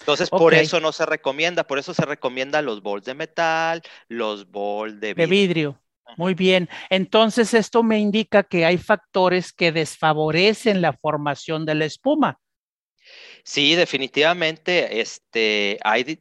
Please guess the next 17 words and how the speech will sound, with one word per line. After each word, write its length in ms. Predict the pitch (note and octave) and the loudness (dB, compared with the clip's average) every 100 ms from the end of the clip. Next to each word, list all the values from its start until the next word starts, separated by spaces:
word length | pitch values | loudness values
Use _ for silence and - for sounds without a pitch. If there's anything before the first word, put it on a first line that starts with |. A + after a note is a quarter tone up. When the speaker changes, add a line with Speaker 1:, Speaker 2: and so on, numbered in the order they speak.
| A#2+ | -2
Speaker 1:
hay 160 | B2+ | -2
muchos, 460 | C#3 D3 F3 - E3 | -4 -8 -8 -8 -4
bueno, 260 | C3 A#2+ G#2+ | -2 2 2
hay 160 | D3 | 2
varios 400 | C3 C3+ E3+ G3+ | 0 0 0 -2
factores 680 | - D#3+ - C#3+ D3 E3+ - - - _ _ | -4 -6 -2 0 0 -2 -6 -20 -20 _ _
que 560 | - B2+ A#2+ A#2 A2+ A2 | -4 0 2 2 0 0
desfavorecen 920 | A#2 - B2 A2 A2 A2+ A#2+ D#3 C#3+ B2 | -4 -4 -4 -2 -2 -2 -2 -6 -8 -4
la, 380 | G2+ F#2+ F#2 - | -4 -4 -6 -10
la 200 | G2 G2 | -8 -8
formación 540 | - G2 G2+ - G#2 | -8 -10 -10 -10 -8
de 100 | B2 | -6
la 60 | D#3 | -6
espuma 680 | E3+ - E3 D3+ C#3 D3 - _ - - _ - | -6 -6 -6 -6 -8 -8 -8 _ -20 -20 _ -4
y 160 | D3 | -4
también, 640 | - E3 D#3+ D3 D3 D3+ - | 0 -2 2 2 2 0 -6
este, 1300 | A2+ - - _ A2 G2+ G2 F#2+ F#2 F#2 F2+ E2+ | -8 -8 -14 _ -6 -4 -4 -6 -6 -6 -8 -10